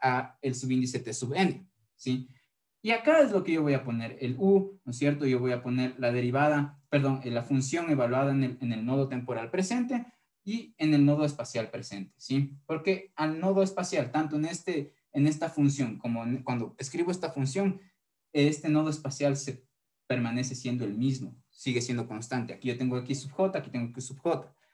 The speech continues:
Eso es el equivalente a que cuando yo derivo analíticamente, el, el, nuestras variables, este, que no son con respecto a las que derivamos, permanecen constantes, ¿sí? ¿Y qué es lo que sí, eh, en los nodos que varían son los con, con respecto a los que yo sí derivo?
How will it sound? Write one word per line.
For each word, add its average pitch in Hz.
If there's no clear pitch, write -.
Eso 185
es 175
el 143
equivalente 147
a 147
que 143
cuando 123
yo 139
derivo 147
analíticamente, 127
el, 120
el, 120
nuestras 143
variables, 131
este, 117
que 110
no 120
son 127
con 120
respecto 131
a -
las 120
que -
derivamos, 117
permanecen 107
constantes, -
¿sí? 147
¿Y 247
qué 233
es 262
lo 262
que 180
sí, 190
eh, 151
en 139
los 131
nodos 180
que -
varían 156
son 139
los 147
con, 110
con 110
respecto 123
a 135
los 113
que 101
yo 107
sí -
derivo? 98